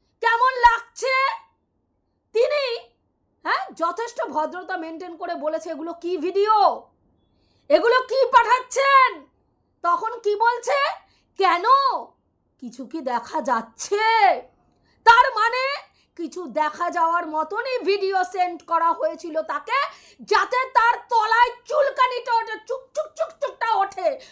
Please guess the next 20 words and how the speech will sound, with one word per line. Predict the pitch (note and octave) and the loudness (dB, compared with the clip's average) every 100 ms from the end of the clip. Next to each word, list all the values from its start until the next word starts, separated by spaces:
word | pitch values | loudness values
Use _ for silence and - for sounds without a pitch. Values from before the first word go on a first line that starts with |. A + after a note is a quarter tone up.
| _ | _
কুরকুরানিটা | A#4+ C5 C5 C5 A#4+ A#4 A4+ | 2 2 4 4 4 2 -4
তলায় | A4 G#4 G#4+ G#4 | -4 -4 -2 -4
একটু | G4+ G#4+ | -6 -8
জাগে, | - F4+ F#4+ F4+ D#4+ - - | -4 -2 -2 -2 -4 -4 -6
তাহলে | E4+ D#4+ - E4+ | -2 -2 -2 -4
ও | E4+ D#4+ | 2 2
একটুখানি | D#4+ - - D#4 | 0 -10 -14 -14
ভালো | A#3 G#3+ D4 D#4 F4 | -10 -4 -2 -2 -6
করে | - F4 A4 C5+ - - | -6 -2 0 0 -2 -14
সেক্সটা | - - C5+ - - G#4 G4 F#4+ - | -18 -2 -2 -2 -8 -4 -2 -4 -10
এরকম | F#4 F#4 F#4+ E4+ | -8 -6 -8 -6
করে | F4+ | -4
মারাতে | E4+ D4 D4+ D4+ C#4 | -2 0 0 0 -4
পারে। | A3+ G#3+ - _ _ _ _ _ - | -12 -18 -20 _ _ _ _ _ -18
ই | C#4 | -10
তো | D#4+ D#4 | -2 0
নচ্ছার | C4+ C#4+ C#4 - - F4+ | 0 -4 -6 -6 0 0
বর্বর | C4+ C4+ D4 C#4 E4+ | 0 0 0 2 -2
মেয়ে | E4 F#4 | -2 -8
ছেলে, | - G4+ A#4 | -4 2 2